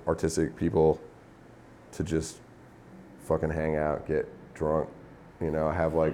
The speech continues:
a string quartet. I make cocktails. I'm obsessed with, like, mixing drinks. It's, like, a big hobby of mine, and, like, really good shit. So I do that, have some musical performances, have some D Js, you know, like, just,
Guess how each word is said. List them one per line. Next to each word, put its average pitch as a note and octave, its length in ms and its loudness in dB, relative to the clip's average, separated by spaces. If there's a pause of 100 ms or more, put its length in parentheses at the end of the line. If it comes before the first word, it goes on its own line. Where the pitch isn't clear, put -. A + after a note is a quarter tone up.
a G2+ 40 -8
string E2 320 -2
quartet. D#2+ 480 2 (640)
I F#2 40 0
make F2+ 360 6
cocktails. F#2+ 600 6
I'm E2+ 100 2
obsessed D#2+ 460 0
with, E2 140 0
like, D2+ 220 2
mixing D#2 340 -2
drinks. D2 300 -4
It's, - 80 -10
like, C#2+ 100 -4
a - 20 -4
big D2 220 -4
hobby D2 300 -2
of D#2+ 60 0
mine, D#2+ 280 0 (840)
and, D#2 220 0
like, D2+ 140 0
really E2 300 2
good D#2+ 120 2
shit. F2+ 320 8 (800)
So - 140 0
I D#2+ 60 4
do D#2+ 120 2
that, E2+ 440 6 (960)
have E2 140 4
some D#2+ 140 2
musical E2 220 4
performances, E2+ 480 2
have D#2 100 2
some D#2 120 -8
D D#2 120 0
Js, D#2 320 2
you E2+ 80 0
know, E2+ 260 2
like, E2 280 2
just, - 260 -4